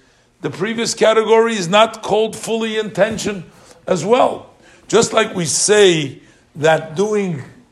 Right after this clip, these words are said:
tshuva out of fear is not called an intentional teshuva, because it's just sort of a coincidental teshuva. Within teshuva ma'ava itself,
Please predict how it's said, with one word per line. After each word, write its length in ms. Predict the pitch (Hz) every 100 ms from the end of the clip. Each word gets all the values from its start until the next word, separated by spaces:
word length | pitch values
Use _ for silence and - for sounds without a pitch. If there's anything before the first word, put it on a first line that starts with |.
| _ _ _ _ _ _
tshuva 360 | - 220 202
out 200 | 175 175
of 140 | 160 120
fear 320 | - 220 185 170
is 180 | 170
not 240 | 156 196 -
called 320 | - 208 196
an 100 | 175
intentional 960 | 160 123 - 214 196 - 185 160 139 123 _ _ _ _
teshuva, 540 | - 165 - 180 151 135
because 380 | 156 196 165 147
it's 280 | - -
just 480 | - 208 - - - _ _ _ _ _ _ _ -
sort 320 | - 190 180
of 80 | 160
a 80 | 147
coincidental 960 | - 196 185 170 - 147 240 240 180
teshuva. 600 | 123 143 127 143 120 143 - _ _ _ -
Within 680 | 165 175 - 262 269 240 -
teshuva 440 | - 233 233 233
ma'ava 500 | 214 208 226 233 226
itself, 680 | 202 - - 254 247 135 -